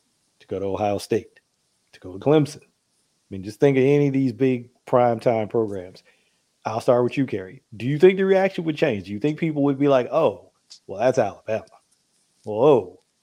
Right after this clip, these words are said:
that's Georgia." <laughs> You know what I mean? Versus you're going to a Colorado team that was one and eleven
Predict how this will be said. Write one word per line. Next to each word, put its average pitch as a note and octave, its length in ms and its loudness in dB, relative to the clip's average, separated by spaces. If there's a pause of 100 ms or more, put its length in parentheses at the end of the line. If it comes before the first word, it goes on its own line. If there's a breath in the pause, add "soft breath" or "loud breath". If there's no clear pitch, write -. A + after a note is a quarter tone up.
that's A2+ 200 -4
Georgia." - 420 -4 (320)
<laughs> C#3+ 440 -2
You B2+ 120 0 (100)
know E3 100 6
what C3 140 -2
I - 60 -12
mean? B2 240 -4 (280 loud breath)
Versus A#2 460 0 (1080 soft breath)
you're C3 180 0
going A#2 240 2
to G#2+ 480 -6
a A2 80 -10
Colorado G#2+ 520 -2
team G2 300 -8
that G2+ 120 -8
was F#2+ 100 -14
one A2+ 240 -4
and G2 100 -10
eleven F#2+ 340 -8